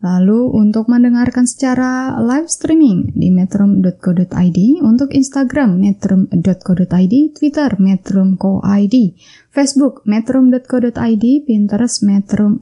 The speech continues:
dot co dot I D, Line Metro Radio dengan M dan R besar. Lalu untuk YouTube Metro Radio. Jangan lupa untuk podcastnya di anchor dot F M. Langsung di search Metro Radio. Ya,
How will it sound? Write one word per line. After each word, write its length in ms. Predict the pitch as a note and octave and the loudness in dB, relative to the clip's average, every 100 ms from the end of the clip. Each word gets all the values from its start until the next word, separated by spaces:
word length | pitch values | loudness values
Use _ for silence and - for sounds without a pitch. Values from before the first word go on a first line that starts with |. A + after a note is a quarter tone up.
| F#3 | -2
dot 240 | F#3+ F#3 - | 0 -2 -2
co 80 | F#3+ | -2
dot 240 | F#3+ - | -2 -2
I 160 | G3+ A3 | -2 -2
D, 320 | G#3+ F3+ - _ - | 0 -2 -6 _ -6
Line 320 | B3 B3 F3+ | -2 0 2
Metro 400 | F3+ F3 F3 F#3+ G3+ | 2 2 0 2 2
Radio 320 | G3+ G3+ G#3 C#4+ | 4 4 2 2
dengan 240 | G#3 F3 - | 0 -2 0
M 240 | B3+ C4+ | 2 4
dan 160 | C4+ C4+ | 4 2
R 160 | C#4 | 2
besar. 480 | C4 D4 C#4+ C#4+ C#4 - _ _ | 0 0 -2 -2 -6 -12 _ _
Lalu 400 | - F#3 F#3+ G3 | 0 2 4 2
untuk 160 | F#3+ - | 2 0
YouTube 400 | F3 F3 D4 - | -2 -2 -4 -2
Metro 480 | F#3+ G3+ G3 F#3+ F#3 A3 G3 | 0 0 0 0 0 0 0
Radio. 400 | F#3+ E3+ F3 E3+ | 0 0 0 -2
Jangan 240 | E3 F3+ | -2 0
lupa 480 | F3 A#3+ A3+ G3 G#3 - _ F#3+ | 0 0 0 -2 -4 -8 _ 0
untuk 240 | F#3 - | 0 0
podcastnya 560 | E3+ - E3+ - G#3 D4+ | -6 -6 -6 0 2 4
di 160 | B3 - | 2 0
anchor 560 | - B3+ B3+ C4+ C#4 - | 0 2 2 0 -2 -4
dot 320 | F3+ F3 F3+ - | -4 -2 -4 -4
F 240 | G3 - | -4 -2
M. 240 | G#3 G3 F3+ _ _ _ _ | 0 0 0 _ _ _ _
Langsung 400 | F3+ F3 G3+ G3+ | -2 0 2 2
di 40 | F3+ | 2
search 400 | C#4+ E4 - - - | 0 -4 -6 -20 -2
Metro 720 | F#3 F#3 F#3 A3 A3+ A3+ - _ - - | 2 2 0 -4 -2 -4 -8 _ -4 0
Radio. 800 | F#3 F3+ E3+ E3 E3 - - A3 _ _ | 0 0 0 0 0 -2 -6 -12 _ _
Ya, 240 | A#3+ A3+ | 2 2